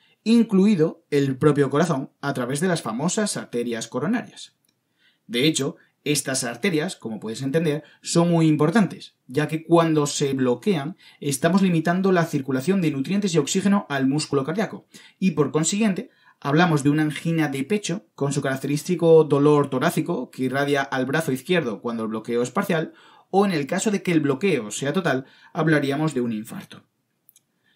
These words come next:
En cualquier caso, con la sístole de la aurícula izquierda, la sangre pasa al ventrículo izquierdo a través de la apertura de la válvula mitral y posteriormente,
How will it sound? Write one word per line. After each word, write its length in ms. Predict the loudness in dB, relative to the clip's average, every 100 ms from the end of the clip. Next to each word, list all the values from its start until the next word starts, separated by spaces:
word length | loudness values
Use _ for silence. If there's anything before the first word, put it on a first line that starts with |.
| _
En 160 | 0 2
cualquier 340 | 2 2 2
caso, 380 | 2 2 0 -6 _ _ _
con 160 | 4 4
la 120 | 2
sístole 420 | -2 0 0 2
de 140 | 2
la 80 | 2
aurícula 320 | 2 2 2
izquierda, 600 | -2 -4 0 0 0 -10 _
la 260 | -2 0 2
sangre 520 | 0 0 -2 -8 -10 -6
pasa 220 | -2 0
al 60 |
ventrículo 380 | 0 0 0 2
izquierdo 460 | 0 2 0 -2 -12 -20 -20 -8
a 120 | -4
través 280 | 0 0 2
de 80 |
la 80 | 0
apertura 480 | 0 -2 0 2 2
de 140 | 0
la 80 | -2
válvula 300 | 0 0 2
mitral 420 | 0 -2 -6 -8 -18 _ _
y 120 | -4 0
posteriormente, 840 | -2 0 0 2 0 -2 -8 -14